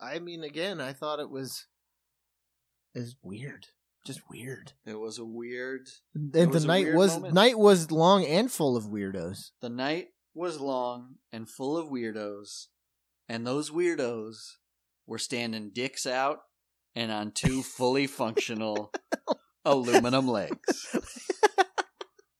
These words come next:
Speaker 1: As opposed to non-functional, where they just
Speaker 2: <laughs> Well, let's
Speaker 1: screwed
Speaker 2: be
Speaker 1: into
Speaker 2: honest.
Speaker 1: the floor. <laughs>
Speaker 2: Lieutenant's legs, Lieutenant Dan's legs weren't functional. They weren't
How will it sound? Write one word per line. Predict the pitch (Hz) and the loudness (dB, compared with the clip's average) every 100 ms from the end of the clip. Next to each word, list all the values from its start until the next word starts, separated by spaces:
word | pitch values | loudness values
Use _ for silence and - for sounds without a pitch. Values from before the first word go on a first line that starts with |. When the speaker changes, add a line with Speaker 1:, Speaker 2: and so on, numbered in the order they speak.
| - _ _ _ - - 262 269 - | -20 _ _ _ -20 -18 -8 -6 2
Speaker 1:
As | 226 - 196 - | 2 2 -2 2
opposed | 220 - - | 2 2 2
to | 190 | 2
non-functional, | 156 151 160 175 175 180 180 185 | 4 2 4 4 4 2 4 6
where | 151 | 6
they | 143 | 2
just | 147 151 277 - | 2 2 2 -2
Speaker 2:
<laughs> | 202 214 - _ - 349 156 156 - | -8 -8 -14 _ -8 -2 -2 -2 2
Well, | 370 392 | 6 10
let's | 403 | 12
Speaker 1:
screwed | 202 415 | 12 12
Speaker 2:
be | |
Speaker 1:
into | 294 247 | 12 12
Speaker 2:
honest. | 214 | 12
Speaker 1:
the | 208 180 | 12 12
floor. | 175 196 226 - - - 302 349 - - | 12 12 8 4 -2 -2 6 6 6 0
<laughs> | - | 10
Speaker 2:
Lieutenant's | 330 294 294 320 285 - 190 | 10 12 8 8 6 2 4
legs, | 185 247 214 160 - 302 | 8 8 8 0 -6 2
Lieutenant | 381 381 302 294 233 | 2 6 8 8 6
Dan's | - 196 202 180 | 8 8 8 4
legs | 185 196 180 | 6 6 8
weren't | 190 190 - _ | 4 4 -2 _
functional. | 190 180 - 180 190 240 262 _ _ - 240 | 6 6 4 2 2 0 -4 _ _ -10 2
They | 302 | 6
weren't | 349 370 | 8 6